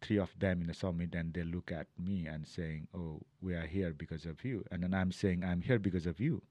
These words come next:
You know, where is the, when, uh, where is the balance? But you never realize that important, but you need to be in that, you know, certain environment, and you,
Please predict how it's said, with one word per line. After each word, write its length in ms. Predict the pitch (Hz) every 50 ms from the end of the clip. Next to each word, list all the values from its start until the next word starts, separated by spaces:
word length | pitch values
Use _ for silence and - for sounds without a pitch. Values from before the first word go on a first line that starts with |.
| _ _ - - - - - - - - - - - _
You 80 | 107
know, 220 | 104 101 104 110 -
where 240 | - 113 107 117 120
is 140 | 120 123 117
the, 140 | - - 98 - - - _ _
when, 200 | 113 113 113 120
uh, 140 | 120 117 - - _ _
where 220 | - 101 123 131
is 100 | 131 120
the 100 | 107 113
balance? 360 | 98 104 135 147 135 117 95
But 260 | 87 87 101 98 - - -
you 100 | 120 127
never 400 | 139 143 143 135 135 131 127 - - - - - _ _ _ _
realize 480 | 113 117 143 156 151 139 117 98 90 - -
that 180 | 110 107 101 - -
important, 680 | 107 101 101 - 131 131 127 - 101 85 78 76 80 82 -
but 180 | 98 95 95 -
you 140 | 101 101 101
need 180 | 104 107 107 - _
to 80 | - 92
be 180 | 85 95 90
in 160 | 95 92 92 90
that, 200 | 90 87 87 - - - - _ -
you 80 | 95
know, 160 | 92 90 87
certain 320 | 87 - - 95 - 95 90
environment, 680 | 87 82 82 82 90 98 101 95 85 82 82 85 87 87
and 120 | 85 87
you, 200 | 90 90 92 90